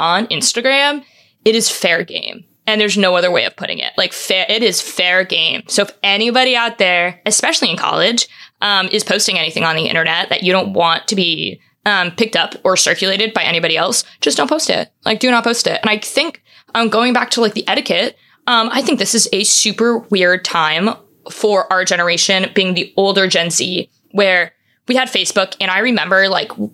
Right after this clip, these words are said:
people would just start talking to guys, for example,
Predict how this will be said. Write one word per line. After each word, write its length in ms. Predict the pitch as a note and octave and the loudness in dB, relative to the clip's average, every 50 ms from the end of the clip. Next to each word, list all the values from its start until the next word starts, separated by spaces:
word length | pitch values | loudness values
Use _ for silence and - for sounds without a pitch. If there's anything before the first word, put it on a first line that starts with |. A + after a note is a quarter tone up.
| - _ - | -10 _ -4
people 280 | - E4 D#4+ D4 C#4+ | -2 0 0 2 2
would 120 | C#4+ B3+ G3 | 2 2 2
just 220 | G#3 G3+ - - | 2 0 2 2
start 340 | - F#3+ F#3 - - - - | 2 2 0 0 -2 -6 -4
talking 380 | - - F#3 F3+ - F#3+ F#3+ | -2 0 0 0 0 0 -2
to 100 | F3 - | -2 -2
guys, 400 | F3+ - D#3+ - A3 A#3 B3+ A#3 - | -2 -2 0 0 2 2 0 0 0
for 140 | A3+ B3+ F#3 | 0 0 0
example, 560 | F#3+ - - - - - F#3+ A3 B3 B3+ | 0 0 0 -2 0 2 2 2 2 0